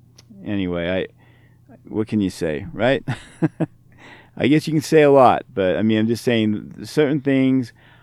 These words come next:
are never gonna change. So, a-, again, there's never gonna be, an, uh, you know, three temple movies, you know, Adam and Eve, uh, Adam and Adam and Eve and Eve, not gonna happen.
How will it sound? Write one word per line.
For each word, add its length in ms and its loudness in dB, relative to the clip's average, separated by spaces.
are 380 2
never 240 0
gonna 180 -2
change. 480 -10
So, 460 -4
a-, 220 -6
again, 440 -4
there's 160 -4
never 220 2
gonna 180 0
be, 320 0
an, 80 -2
uh, 400 -4
you 120 -6
know, 200 -6
three 240 -4
temple 320 -4
movies, 640 -2
you 100 -8
know, 120 -2
Adam 340 0
and 100 -2
Eve, 540 -2
uh, 520 -6
Adam 300 -2
and 100 -2
Adam 320 -2
and 140 -4
Eve 200 -6
and 100 -6
Eve, 340 -6
not 200 -8
gonna 200 -12
happen. 420 -12